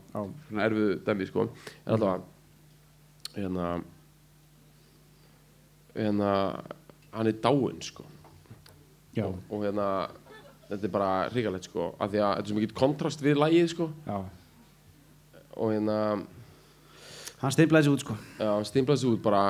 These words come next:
Speaker 2: þetta er svo erfitt dæmi, við höfum talað um þetta áður í félaga, sko, hann dó
Speaker 1: Já.
Speaker 2: svona tvö þúsund og átta, sko.
Speaker 1: Mhm.
Speaker 2: Og hérna, og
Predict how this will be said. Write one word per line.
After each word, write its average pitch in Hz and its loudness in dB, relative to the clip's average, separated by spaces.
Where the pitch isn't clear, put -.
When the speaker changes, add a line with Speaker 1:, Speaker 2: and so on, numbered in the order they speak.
Speaker 2:
þetta 107 0
er 120 4
svo 139 0
erfitt 151 2
dæmi, 127 6
við 104 6
höfum 110 2
talað 135 2
um 165 2
þetta 147 0
áður 175 8
í 131 2
félaga, 143 4
sko, 101 -8
hann 98 -8
dó 113 6
Speaker 1:
Já. 110 6
Speaker 2:
svona 165 0
tvö 160 2
þúsund 180 -2
og - -6
átta, 180 -8
sko. - -14
Speaker 1:
Mhm. 101 -4
Speaker 2:
Og 110 -2
hérna, 107 2
og 110 4